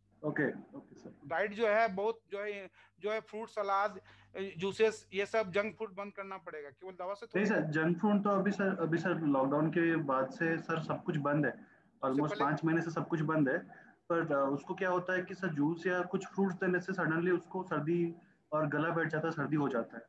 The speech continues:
Speaker 2: एक सप्ताह होगा, एक सप्ताह होगा।
Speaker 1: अब बात भी नहीं कर पाती है totally।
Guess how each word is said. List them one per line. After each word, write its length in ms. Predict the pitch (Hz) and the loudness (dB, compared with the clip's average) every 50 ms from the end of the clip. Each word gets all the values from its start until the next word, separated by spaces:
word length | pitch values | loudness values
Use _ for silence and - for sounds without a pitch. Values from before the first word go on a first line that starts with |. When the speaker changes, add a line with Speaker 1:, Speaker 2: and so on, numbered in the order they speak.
| _ _ 185 | _ _ -12
Speaker 2:
एक 140 | 208 196 | -12 -8
सप्ताह 300 | - 226 208 - - 214 | -6 -8 -6 -4 -4 -2
होगा, 340 | 190 170 156 135 135 123 113 _ _ _ _ _ _ _ _ _ _ _ _ _ _ _ _ _ _ _ _ _ _ _ _ _ _ _ _ - | -2 -2 -4 -8 -12 -16 -18 _ _ _ _ _ _ _ _ _ _ _ _ _ _ _ _ _ _ _ _ _ _ _ _ _ _ _ _ -14
एक 140 | 196 190 | -14 -10
सप्ताह 300 | - 220 208 - - 202 | -10 -10 -10 -8 -8 -6
होगा। 300 | 180 170 156 131 123 113 - _ _ _ _ _ _ _ _ _ _ _ _ _ _ _ _ _ _ _ _ _ _ _ _ _ - | -6 -6 -8 -10 -12 -16 -18 _ _ _ _ _ _ _ _ _ _ _ _ _ _ _ _ _ _ _ _ _ _ _ _ _ -14
Speaker 1:
अब 100 | 139 135 | -8 -4
बात 240 | 147 143 156 160 170 | -2 0 0 2 2
भी 100 | 180 175 | 2 2
नहीं 120 | 175 170 | 2 2
कर 160 | 170 170 156 | 0 0 -2
पाती 280 | - 147 139 135 - 147 | -2 -2 -4 -2 -2 -2
है 60 | 139 | -2
totally। 360 | 143 127 - 120 117 - 117 | -2 -4 -4 -6 -6 -8 -10